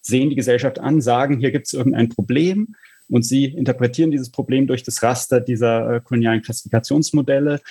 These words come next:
und es entwickeln sich dann Dispositive, wie Foucault sagt, Dispositive als Lösungen für Probleme des Regierens. Aber da diese Probleme schon an sich durchdrungen sind von den kolonialen Klassifikationsmodellen, sind die sozusagen, äh, grundlegend für die Dispositive. Aber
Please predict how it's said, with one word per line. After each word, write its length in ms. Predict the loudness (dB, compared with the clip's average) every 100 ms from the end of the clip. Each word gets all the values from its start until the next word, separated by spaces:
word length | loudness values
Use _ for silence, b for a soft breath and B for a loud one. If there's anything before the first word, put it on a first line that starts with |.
| B B
und 160 | 0
es 100 | 0
entwickeln 640 | -2 0 0 0 0 2 0
sich 320 | 0 -4 -2
dann 280 | 0 0 0
Dispositive, 1000 | -2 -2 0 0 -2 0 2 2 0 -4 _ -4
wie 140 | -2
Foucault 400 | 0 -2 0 0
sagt, 220 | 2 0 -2
Dispositive 520 | -2 -2 0 0 0
als 220 | 0 -2
Lösungen 500 | 0 0 2 0 0
für 160 | -4 -8
Probleme 440 | -6 0 0 0
des 200 | -2 -4
Regierens. 720 | -4 0 0 2 0 -2 -8 B B B B
Aber 260 | -2 2 2
da 120 | 0
diese 200 | -2 -4
Probleme 480 | -6 -2 0 2 0
schon 380 | 0 0 0 -2
an 300 | -2 0 2
sich 240 | 0 0
durchdrungen 400 | -4 -2 0 2
sind 180 | 0 -2
von 100 | 0
den 160 | -2
kolonialen 340 | 0 0 2 0
Klassifikationsmodellen, 1600 | -4 -6 -4 0 2 0 -4 -16 _ _ -2 0 2 2 2 0
sind 340 | 0 -2 0 -2
die 80 |
sozusagen, 720 | 0 0 0 0 0 2 2 0
äh, 200 | 0 -2
grundlegend 520 | 0 0 2 0 0
für 100 | -2
die 100 | -2
Dispositive. 680 | -2 -2 -2 -2 0 0 0
Aber 300 | 0 0 0